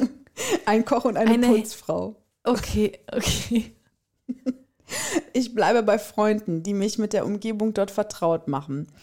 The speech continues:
Speaker 1: Ein Fünf-Sterne-Hotel mit sieben Pools, Wellnessbereich, Fitnessstudio, fünf Restaurants und Bars, Meerblick und privatem Strand.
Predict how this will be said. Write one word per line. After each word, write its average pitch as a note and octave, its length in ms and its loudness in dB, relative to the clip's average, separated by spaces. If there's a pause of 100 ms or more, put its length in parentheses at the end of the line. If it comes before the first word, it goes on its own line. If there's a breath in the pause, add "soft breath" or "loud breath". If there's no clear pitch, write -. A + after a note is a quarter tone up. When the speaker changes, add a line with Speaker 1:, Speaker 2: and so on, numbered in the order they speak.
(320 loud breath)
Speaker 1:
Ein A3+ 160 2
Fünf-Sterne-Hotel B3 760 2
mit A3 180 4
sieben G#3 320 0
Pools, C4 420 0
Wellnessbereich, A3+ 680 0
Fitnessstudio, A#3 600 -2
fünf A3+ 300 -2
Restaurants G#3 580 -2
und G#3 160 -2
Bars, G#3 360 2
Meerblick G#3+ 560 2
und A3 200 2
privatem F#3+ 500 0
Strand. G#3+ 680 0